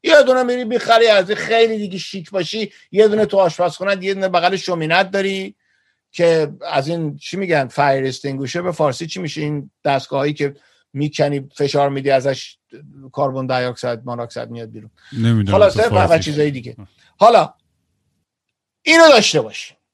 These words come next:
Speaker 1: دوما جون من کفش بپوشین تو آشپزخونه، سرپشت، سربسته که هیچ کی این کارو نمی‌کنه با دمپایی و اینا.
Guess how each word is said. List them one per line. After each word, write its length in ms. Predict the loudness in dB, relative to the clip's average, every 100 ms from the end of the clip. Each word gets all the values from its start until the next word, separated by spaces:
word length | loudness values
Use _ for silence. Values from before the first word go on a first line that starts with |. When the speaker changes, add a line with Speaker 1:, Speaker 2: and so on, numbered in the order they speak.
| _ _ _ _ 6
Speaker 1:
دوما 500 | 8 8 8 6 6
جون 840 | 0 0 2 2 2 2 2 4
من 400 | 4 4 2 0
کفش 640 | -2 2 4 4 0 -2
بپوشین 440 | 0 0 -2 -2 -6
تو 140 | -4
آشپزخونه، 600 | -6 -4 -4 -4 -6 -8
سرپشت، 840 | -2 2 2 2 -2 -2 -2 -12 _ -2
سربسته 540 | 0 2 0 0 -6
که 100 | -4
هیچ 260 | -2 -2 -4
کی 60 |
این 100 | -4
کارو 180 | -2 -2
نمی‌کنه 320 | -4 -8 -6
با 100 | -4
دمپایی 600 | -2 -4 -4 -10 -14 -8
و 20 | -8
اینا. 320 | -8 -14